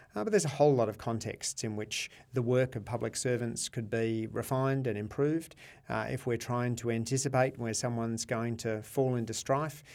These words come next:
uh, then using A I in order to, uh, get better pr-, better predictions of problems that are arising are important. In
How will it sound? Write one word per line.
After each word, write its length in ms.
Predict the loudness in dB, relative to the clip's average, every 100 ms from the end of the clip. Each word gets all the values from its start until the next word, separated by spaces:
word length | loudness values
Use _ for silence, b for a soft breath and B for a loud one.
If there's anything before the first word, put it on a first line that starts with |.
| B B
uh, 240 | -2 -2 0
then 480 | 2 2 0 -2 -4 -4
using 440 | 4 4 4 2
A 200 | 2 2
I 260 | 2 2 0
in 160 | 0
order 300 | 0 0 0
to, 380 | -2 0 2 2 -2 B B
uh, 320 | -2 0 0 -2 -2
get 420 | 0 0 -2 -6 0
better 240 | 2 2
pr-, 260 | 2 -2 2
better 220 | 4 4
predictions 720 | 2 -2 -2 -2 -2 -2 -2
of 260 | -2 -2 -2
problems 480 | 0 0 0 -2
that 100 | -2
are 120 | 0 2
arising 500 | 2 0 0 -2 -2
are 120 | -2
important. 520 | -2 -4 -6 -8 -12 B B B B
In 300 | -2 0